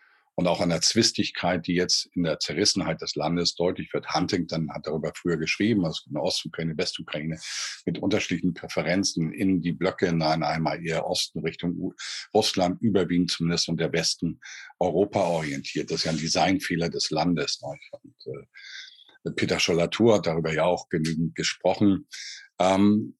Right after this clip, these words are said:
also die Ukraine ist das größte Opfer. Das zweitgrößte Opfer zunächst auf kurze Sicht ist Russland, was den Einbruch der Wirtschaftsleistung anbetrifft. Aber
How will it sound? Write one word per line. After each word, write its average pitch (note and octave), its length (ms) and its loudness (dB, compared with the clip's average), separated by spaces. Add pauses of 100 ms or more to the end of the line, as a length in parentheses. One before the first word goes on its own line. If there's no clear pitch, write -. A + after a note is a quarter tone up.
(140)
also G#2 280 2
die B2+ 100 4
Ukraine B2 360 4
ist - 100 2
das - 160 2
größte - 280 2
Opfer. - 220 -6
Das - 160 -2
zweitgrößte - 640 4
Opfer - 240 -2
zunächst A#2+ 760 6
auf - 180 -2
kurze C#3 360 4
Sicht - 300 -8
ist - 200 -2
Russland, F#2+ 460 0
was E2 160 -2
den - 160 -4
Einbruch D#2 320 -4
der - 140 -4
Wirtschaftsleistung - 680 -4
anbetrifft. - 640 -14 (800)
Aber D#2 420 0